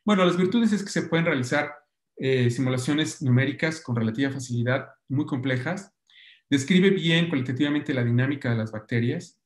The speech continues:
y permite incorporar otros elementos con mucha facilidad, desde el punto de vista numérico. Las desventajas son que funcionan únicamente en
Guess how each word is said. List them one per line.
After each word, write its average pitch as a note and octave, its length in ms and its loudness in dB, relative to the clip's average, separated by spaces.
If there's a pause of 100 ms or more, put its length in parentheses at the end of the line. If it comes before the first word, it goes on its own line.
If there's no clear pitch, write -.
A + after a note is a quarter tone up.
(400)
y E3+ 80 -2
permite G3 340 4
incorporar E3+ 520 4
otros E3+ 300 -2
elementos C#3+ 420 -2
con C3+ 180 -4
mucha D#3+ 220 -4
facilidad, A#2 540 -8 (460)
desde B2+ 200 -2
el B2 40 -4
punto C3+ 200 -4
de C3 40 0
vista B2+ 160 -2
numérico. B2 580 2 (560)
Las D#3+ 320 0
desventajas F#3+ 560 2
son F#3 200 2
que F3 320 0
funcionan F3+ 460 2
únicamente D3+ 680 0
en B2+ 320 -4